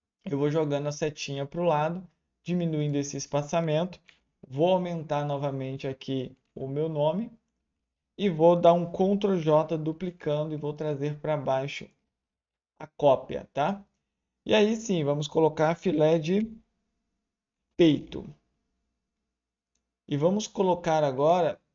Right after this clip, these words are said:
esse nome peito de vermelho pra gerar um contraste interessante.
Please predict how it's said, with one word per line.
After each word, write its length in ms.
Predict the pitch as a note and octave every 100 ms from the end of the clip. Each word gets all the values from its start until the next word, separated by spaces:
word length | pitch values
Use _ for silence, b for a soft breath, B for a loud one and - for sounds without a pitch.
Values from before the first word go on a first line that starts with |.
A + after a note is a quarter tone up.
| _ -
esse 540 | D#3+ F3+ - E3+ D#3+
nome 320 | D3+ D3+ D3
peito 760 | D3 - D#3+ F#3+ F3 C3+ B2 C#3+ _ _ _ _ _ -
de 140 | C#3+
vermelho 680 | D#3+ G3+ D#3+ D3 E3+ D#3+ A#2+
pra 220 | - C#3
gerar 300 | D3 D3 C3+
um 100 | D3
contraste 880 | D3+ D#3 D3+ - C3+ D3+ D3 - - -
interessante. 1000 | F3+ F#3+ E3+ E3 F3 - C#3+ - -